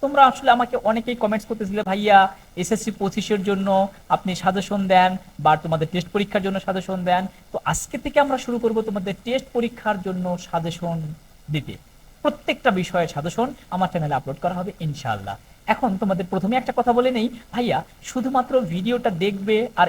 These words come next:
স্ক্রিনশট করে লেখ-, আহ, মানে জেনে নিবে যে কোনগুলো আমি দিলাম,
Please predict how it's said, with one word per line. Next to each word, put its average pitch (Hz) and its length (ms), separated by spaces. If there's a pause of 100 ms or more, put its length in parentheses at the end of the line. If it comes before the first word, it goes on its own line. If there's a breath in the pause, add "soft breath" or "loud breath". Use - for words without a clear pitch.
(120)
স্ক্রিনশট 202 540
করে 190 280
লেখ-, 160 420
আহ, 151 160
মানে 156 220
জেনে 190 220
নিবে 214 180
যে 196 120
কোনগুলো 175 380
আমি 160 120
দিলাম, 175 300